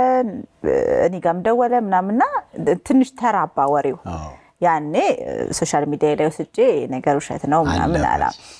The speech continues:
Speaker 1: ግን እነዚህ አሁን እ፣ ትንሽ ቆየት ብሏል። አሁን፣ አሁን ትተውኛል። አሁን
Speaker 2: አሁን
Speaker 1: ሰላም
Speaker 2: እግዚአብሔር
Speaker 1: ነው። አሁን
Speaker 2: ይመስገን
Speaker 1: እግዚአብሔር
Speaker 2: በትልቅ
Speaker 1: ይመስገን።
Speaker 2: ሀሳቦች
Speaker 1: በቃ በትልልቅ ነገር ነው የምናወራው።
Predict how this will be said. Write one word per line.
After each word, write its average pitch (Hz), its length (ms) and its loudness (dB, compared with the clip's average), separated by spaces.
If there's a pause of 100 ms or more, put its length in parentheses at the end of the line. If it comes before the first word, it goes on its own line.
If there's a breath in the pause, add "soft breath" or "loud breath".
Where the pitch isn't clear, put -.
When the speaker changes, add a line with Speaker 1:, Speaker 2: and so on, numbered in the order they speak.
(220 loud breath)
Speaker 1:
ግን 403 180 2
እነዚህ 403 340 2
አሁን 453 200 4 (340)
እ፣ 277 120 2 (840)
ትንሽ 359 280 2 (220)
ቆየት 240 380 2
ብሏል። 160 300 0
አሁን፣ 427 240 2
አሁን 480 180 2
ትተውኛል። 180 540 0 (100)
አሁን - 140 -4
Speaker 2:
አሁን 320 200 2
Speaker 1:
ሰላም 320 300 4
Speaker 2:
እግዚአብሔር 285 220 4
Speaker 1:
ነው። 269 140 4
አሁን 359 120 4
Speaker 2:
ይመስገን 415 120 2
Speaker 1:
እግዚአብሔር 285 400 4
Speaker 2:
በትልቅ 220 120 2
Speaker 1:
ይመስገን። 135 220 0
Speaker 2:
ሀሳቦች 139 360 2
Speaker 1:
በቃ - 200 0 (120)
በትልልቅ 294 520 2
ነገር 208 240 2
ነው 185 120 0
የምናወራው። 190 600 2